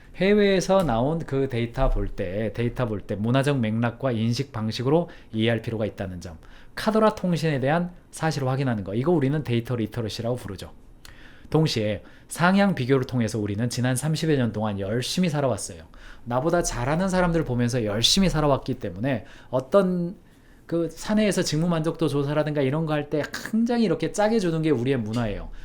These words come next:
그런 걸 고려해서 우리 데이터를 볼 필요가 있다. 사회적으로 기사가 나오면 그런 거 고려해서 보시기 바랍니다. 마무리하겠습니다.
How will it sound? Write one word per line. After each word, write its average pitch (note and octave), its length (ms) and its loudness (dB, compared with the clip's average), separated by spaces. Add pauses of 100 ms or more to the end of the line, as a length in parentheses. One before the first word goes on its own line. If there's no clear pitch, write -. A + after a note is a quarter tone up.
(160)
그런 C#3+ 200 0
걸 D3 160 2
고려해서 E3 800 4
우리 A#2+ 200 4
데이터를 A#2 340 -4
볼 G#2 160 -8
필요가 G2+ 220 -8
있다. - 300 -12 (320)
사회적으로 C#3+ 840 0 (500)
기사가 C3 300 2
나오면 A2 320 0
그런 A#2 160 0
거 G#2+ 80 -4
고려해서 G#2 360 -4
보시기 G#2 240 -6
바랍니다. E2+ 340 -16 (500)
마무리하겠습니다. B2+ 640 -2